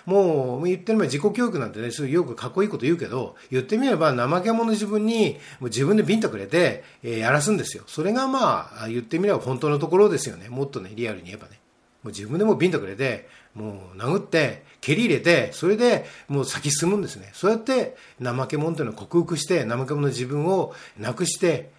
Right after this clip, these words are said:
えー、そして先に進んで、どんどんどんどん、えー、当たり前のことをしっかり積み重ねて実力をつけていくんですね。そういうものなんですね。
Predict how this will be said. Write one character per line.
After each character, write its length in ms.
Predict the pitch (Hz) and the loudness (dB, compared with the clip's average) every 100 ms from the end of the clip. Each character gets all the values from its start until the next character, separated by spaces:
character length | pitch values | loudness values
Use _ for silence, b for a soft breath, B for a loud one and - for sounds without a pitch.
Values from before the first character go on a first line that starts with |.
| b b b 131 | b b b -10
え 160 | 131 | -8
ー、 20 | |
そ 140 | 123 127 | -6 -6
し 120 | - | -2
て 180 | 233 220 | 2 2
先 260 | - - | 0 -6
に 80 | 127 | -6
進 220 | - 113 | -6 -8
ん 20 | 104 | -10
で、 60 | |
ど 160 | 104 120 | -6 -6
ん 60 | |
ど 100 | 98 | -4
ん 20 | 120 | 0
ど 100 | 220 | 2
ん 40 | |
ど 120 | 240 | 2
ん、 100 | - B B B | 0 B B B
え 400 | 123 110 104 101 | -4 -4 -6 -10
ー、 60 | 101 | -12
当 80 | - | -10
た 80 | |
り 80 | 113 | -6
前 160 | 117 117 | -6 -6
の 80 | 117 | -6
こ 120 | 165 | -6
と 60 | |
を 20 | 160 | -4
し 140 | - | -4
っ 40 | 110 | 0
か 140 | 196 | 0
り 60 | 175 | 0
積 120 | 123 | -4
み 100 | 131 | -2
重 220 | 160 190 | -2 -2
ね 140 | 147 | -4
て 100 | 131 | -6
実 320 | 117 101 - 117 | -8 -10 -8 -6
力 160 | 113 | -4
を 40 | 175 | -4
つ 100 | - | -2
け 100 | 135 | -6
て 100 | 98 | -6
い 40 | |
く 80 | - | -14
ん 60 | 98 | -16
で 60 | |
す 100 | - | -20
ね。 80 | - _ _ _ | -20 _ _ _
そ 180 | - 196 | 0 2
う 60 | 220 | 4
い 60 | |
う 40 | 196 | 4
も 140 | 170 | 2
の 180 | 180 180 | 0 -2
な 120 | - | -8
ん 100 | - | -16
で 80 | - | -20
す 120 | - | -16
ね。 120 | 143 | -16